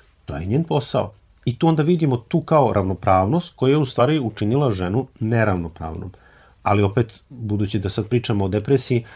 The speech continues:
to onda dolazi do takvog jednog stanja, da žena ne može da izađe sa, sa svim tim, e, stvarima koje su nametnuti na nju u savremenom svetu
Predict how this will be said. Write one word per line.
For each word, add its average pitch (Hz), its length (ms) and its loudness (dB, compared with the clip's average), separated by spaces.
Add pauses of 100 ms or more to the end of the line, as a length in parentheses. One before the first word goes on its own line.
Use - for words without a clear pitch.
(200)
to 117 100 2
onda 131 160 4
dolazi 120 320 2
do 110 120 -2
takvog 107 380 -2
jednog 104 240 -2
stanja, 85 400 -4 (320)
da 95 180 -2
žena 104 360 -2 (140)
ne 98 300 0
može 120 220 2
da 95 100 -4
izađe 107 320 -2
sa, 92 420 -6
sa - 120 -12
svim 123 260 0
tim, 117 260 0
e, 101 40 -6 (920)
stvarima 104 520 0
koje 98 140 -2
su - 140 -10
nametnuti 101 640 -2
na 80 80 -6
nju 87 320 -4 (420)
u - 80 -8
savremenom 139 600 0
svetu 127 520 -6